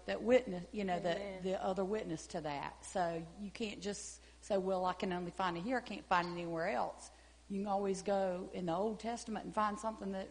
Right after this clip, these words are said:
Speaker 1: where it's gonna, you know, refer to it or go to the New.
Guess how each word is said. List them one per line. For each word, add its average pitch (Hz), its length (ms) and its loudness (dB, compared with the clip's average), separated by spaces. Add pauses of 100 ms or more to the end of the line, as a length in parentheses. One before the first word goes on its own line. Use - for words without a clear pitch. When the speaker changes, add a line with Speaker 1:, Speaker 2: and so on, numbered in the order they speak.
Speaker 1:
where 202 160 -8
it's 170 100 -8
gonna, 202 340 -4 (140)
you 180 120 -6
know, 170 180 -6 (440)
refer 214 360 2
to 226 220 -2
it 208 100 -2
or 185 100 -2
go 208 220 2
to 202 80 -2
the 185 160 -4
New. 185 300 -2